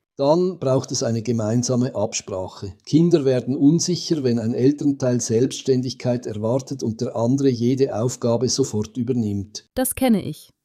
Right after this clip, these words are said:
Speaker 2: Dann heißt es schnell: "Aber Papa macht das immer für mich."
Speaker 1: Genau. Eltern müssen nicht identisch handeln, aber die Grundrichtung sollte übereinstimmen.
Speaker 2: Und wie kann Schule unterstützen?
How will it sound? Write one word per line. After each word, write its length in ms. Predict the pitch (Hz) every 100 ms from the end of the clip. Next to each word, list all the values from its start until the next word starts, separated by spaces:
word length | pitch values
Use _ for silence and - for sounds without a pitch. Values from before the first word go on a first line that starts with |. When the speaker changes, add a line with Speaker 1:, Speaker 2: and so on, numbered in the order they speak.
| _
Speaker 2:
Dann 180 | 180 185
heißt 240 | 185 -
es 160 | 180 -
schnell: 380 | 208 202 240 262 _ _ _
"Aber 240 | 226 220
Papa 320 | 220 262 277 277
macht 240 | 233 -
das 160 | 214 -
immer 260 | 240 240
für 160 | 208 190
mich." 380 | 185 165 - _ _ _
Speaker 1:
Genau. 640 | - 120 117 110 101 - _ _
Eltern 380 | 131 143 147 143
müssen 300 | 131 - 117
nicht 240 | 127 -
identisch 520 | 120 107 120 131 135
handeln, 420 | 131 135 139 139 147
aber 160 | 110
die 180 | 107 104
Grundrichtung 720 | 107 117 143 143 143 - 143
sollte 400 | 143 113 120 -
übereinstimmen. 880 | 123 127 123 92 101 - 92 92 92 _ _
Speaker 2:
Und 160 | 208 185
wie 80 |
kann 220 | 220 220 214
Schule 320 | 247 240 220
unterstützen? 680 | 202 214 - 214 - 262